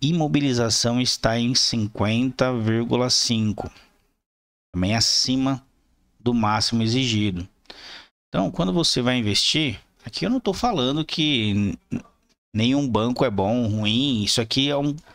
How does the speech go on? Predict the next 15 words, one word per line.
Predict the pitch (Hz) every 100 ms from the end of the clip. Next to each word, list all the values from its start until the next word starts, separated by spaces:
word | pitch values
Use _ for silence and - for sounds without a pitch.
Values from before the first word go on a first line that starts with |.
| - - -
é | -
uma | 139
ferramenta | 143 - 185 208 196 151 170 196
pra | 208 196
você | 196 - 180
melhorar | 180 202 240 175 143
a |
sua | 165 240
análise | 208 139 156 170 185 190 - _ _ _ -
antes | 147 175 -
de | 185
investir, | 190 254 - 156 120 - - - - -
né? | - 107 101
Eu | 82 123
tenho, | 123 151 202 202 135